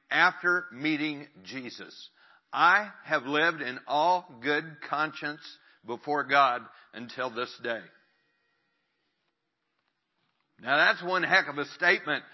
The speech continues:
when you've got innocent blood all over your hands. Starting with Stephen in Scripture and then going to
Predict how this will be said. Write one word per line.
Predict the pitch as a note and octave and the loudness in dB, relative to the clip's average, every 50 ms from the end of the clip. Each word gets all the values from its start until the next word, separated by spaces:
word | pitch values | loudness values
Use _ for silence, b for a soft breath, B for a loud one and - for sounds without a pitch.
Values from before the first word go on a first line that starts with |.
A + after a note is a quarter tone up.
| B B B B - | B B B B -8
when | C3+ D3 D3 | -6 -2 0
you've | D3 D#3+ E3+ D3 | 0 0 0 2
got | D3+ D3 D3+ D3+ - - | 2 4 4 2 2 -2
innocent | C#3+ F3 F3+ E3 D3+ - D3+ C#3 B2 | -2 -2 -2 -2 -2 -4 -8 -10 -8
blood | A#2+ C#3 D3+ D3+ D3 C3+ | -2 0 2 4 4 2
all | C3 - B2 C3+ C3+ C3+ | 0 -2 -2 -2 -2 0
over | C3+ C3+ A#2+ B2 | -2 -2 -2 -4
your | A#2+ A2+ G#2 | -6 -6 -6
hands. | G2+ C#3+ D3 C3 G2 E2 D2+ - - - - _ A2 A2 A2 b b b b b b b - - - | -4 -4 -4 -4 -6 -10 -16 -20 -20 -20 -20 _ _ _ -20 b b b b b b b -20 -12 -4
Starting | C3 C#3 D#3 D#3 D3+ C#3+ C3 | 2 4 4 4 4 0 -4
with | A#2 G#2+ - - - | -10 -12 -14 -10 -2
Stephen | - F3 G3 F#3 C#3 C3+ C#3 D3+ F3 F#3+ F#3 - - | 0 0 0 0 0 -2 -2 -2 -6 -12 -16 -18 -14
in | A#2 C3+ C3 - | -14 -12 -12 -12
Scripture | - - D3+ D3 C#3+ D3 - D#3 D3+ D3+ | -6 0 2 2 2 2 -2 -2 0 0
and | C#3+ C3+ C#3 | 0 0 -2
then | C#3+ C#3 C3 B2+ | -2 -2 -2 -4
going | B2+ C3+ C#3+ C#3 C3+ C3+ | -4 -2 -2 -2 -4 -4
to | B2+ A#2+ G#2+ | -4 -6 -6